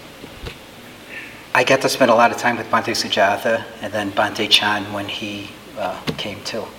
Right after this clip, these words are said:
And with my work schedule, I was very flexible, and actually I made my, my work schedule, schedule very flexible to help out on the temple.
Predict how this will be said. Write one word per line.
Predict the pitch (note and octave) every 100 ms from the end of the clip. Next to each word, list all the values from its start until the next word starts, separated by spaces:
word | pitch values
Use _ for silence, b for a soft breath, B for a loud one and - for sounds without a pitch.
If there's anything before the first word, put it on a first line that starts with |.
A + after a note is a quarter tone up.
| - - B B B - - - - -
And | A2+ A2 A2
with | B2 -
my | B2+
work | B2 C3
schedule, | - C3 B2 B2+ A#2+
I | G#2 A2+ A#2 A#2 A#2+ A#2
was | A#2 -
very | B2 A#2+
flexible, | - A#2+ - - A#2+ B2+
and | A#2
actually | A2+ - A#2
I | A2+
made | B2+ C3+
my, | A#2+ A#2 G#2+ - B B B B
my | C#3
work | A#2 - -
schedule, | - - A2+ B2
schedule | - - B2 A#2
very | A2+ A#2
flexible | - B2 - A2+
to | A2+
help | A2+ A2+
out | G#2+
on | G#2 G2+
the |
temple. | - A#2 -